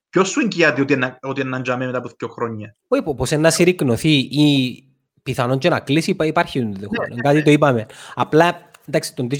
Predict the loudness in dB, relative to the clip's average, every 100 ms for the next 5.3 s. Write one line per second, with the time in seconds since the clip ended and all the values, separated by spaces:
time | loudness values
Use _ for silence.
0 | 0 0 0 2 0 -2 -6 -6 -8 -10
1 | -10 -8 -6 -6 -6 -10 -10 -4 0 2
2 | 0 0 0 0 2 2 2 0 -6 -16
3 | -6 0 2 0 0 0 0 0 2 4
4 | 4 2 0 -12 -10 0 2 4 2 4
5 | 2 2